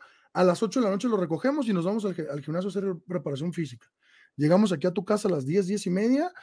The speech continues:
y, y ya, cenamos y a dormir, güey. Don Ramón está trabajando con Micaela Mayer, Efe Ayagba, Joshua Greer,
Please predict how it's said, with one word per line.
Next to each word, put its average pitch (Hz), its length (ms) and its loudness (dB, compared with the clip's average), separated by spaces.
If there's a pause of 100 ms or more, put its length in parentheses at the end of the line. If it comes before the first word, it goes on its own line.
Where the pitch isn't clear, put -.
(320)
y, 156 540 0
y - 20 -6
ya, 170 240 -4 (100)
cenamos 208 480 2
y 196 40 4
a 170 40 2
dormir, 165 340 0
güey. 123 140 -10 (1800)
Don 180 200 6
Ramón 180 260 8
está 214 160 4
trabajando 208 480 4
con 147 260 0 (240)
Micaela 180 520 6
Mayer, 165 580 4 (240)
Efe 180 280 0
Ayagba, 151 680 2 (260)
Joshua 175 360 2
Greer, 170 500 4